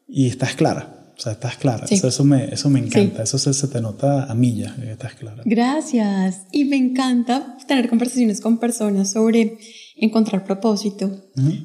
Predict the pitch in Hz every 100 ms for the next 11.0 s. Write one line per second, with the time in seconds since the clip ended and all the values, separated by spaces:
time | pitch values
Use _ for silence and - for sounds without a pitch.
0 | - - 202 196 196 214 202 233 - 208
1 | 208 208 202 190 175 185 190 - 196 233
2 | - 214 208 202 185 180 180 - - _
3 | _ _ - 214 - 247 240 262 285 277
4 | - - 269 262 - - 247 247 - -
5 | - _ _ _ _ - 233 220 220 214
6 | - 202 196 208 220 208 - - 214 208
7 | 208 220 202 190 208 202 196 175 170 -
8 | 185 - 170 175 175 196 208 190 190 190
9 | 202 208 220 254 226 208 208 226 214 226
10 | 233 - 220 226 233 226 208 208 202